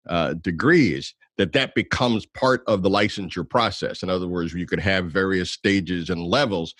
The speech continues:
similar to what teachers have. I agree with, uh, with Julie that with respect to the oversight, that one of the first things that ought to happen is an internal oversight board. Uh, we've been yelling and hollering and screaming about this in the teaching profession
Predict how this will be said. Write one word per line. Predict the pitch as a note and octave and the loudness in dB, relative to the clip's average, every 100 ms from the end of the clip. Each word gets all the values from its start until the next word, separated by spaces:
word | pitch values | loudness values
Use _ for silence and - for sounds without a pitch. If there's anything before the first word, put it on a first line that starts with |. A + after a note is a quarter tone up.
| - | -16
similar | - C#3 C3 A#2 | -2 2 4 2
to | G2+ | 2
what | G#2 G2 | 2 2
teachers | C3+ C3+ F2+ D2+ | 0 0 -2 -4
have. | D2 B1+ - | -4 -6 -4
I | G#2 E3+ | 0 2
agree | F#3+ B2 C3+ E3+ D3 | 2 2 2 2 2
with, | G2 E2+ - - | 0 -2 -6 -4
uh, | D#2+ | -4
with | F#2+ F2 - | -2 -8 -2
Julie | C#3 F#3 A#2+ D#2+ - - _ _ _ - | 2 4 4 0 -4 -20 _ _ _ -10
that | G2 A2 A#2+ | 0 0 2
with | A2+ - | -2 0
respect | G2 - C3+ C3 - | -4 0 0 0 0
to | A#2+ G2+ G2 | 2 4 2
the | E2 F#2+ F2+ E2+ E2 - _ - | 0 0 0 0 -4 -10 _ 2
oversight, | D3+ F#3 - - G#2+ E2+ D2+ _ _ G2 | 4 4 2 2 2 2 -2 _ _ 0
that | A#2 G#2 - | 0 0 -6
one | - A#2+ E3+ | 0 2 4
of | D3+ | 2
the | - | 0
first | - F3 - - | 2 2 2 2
things | D#3 A#2+ | 2 2
that | G#2 | 0
ought | A#2 | 2
to | A2 | 2
happen | G#2+ B2+ - E2 - | 2 0 -2 -8 -4
is | F#2+ G2 F#2 | -2 0 0
an | F#2 F#2 | -2 -2
internal | D3 D3+ - C3 A2+ | 0 0 -2 -2 0
oversight | G2+ A#2 G2+ - F#2 D#2+ | 0 0 -2 0 0 0
board. | A#2+ C3 E2 A#1 - | 0 0 -2 -6 -4
Uh, | F2+ F#2 | -2 0
we've | B2+ C3 | 0 2
been | A#2+ F#2 | -2 -2
yelling | G2 A#2 C3 C3 G2 | 0 2 2 2 -2
and | G2 | -2
hollering | A#2 B2 G2+ | 0 0 0
and | E2 - | -6 -10
screaming | - A#2 C#3 G#2 | -4 -2 -2 -2
about | F2 E2 - | -2 -2 -2
this | F2 - | -6 -6
in | D#2+ | -8
the | D#2 | -2
teaching | C3+ D3+ F3 C#3+ | 0 0 -2 -6
profession | F2+ E2+ D#2+ - | -8 -6 -8 -10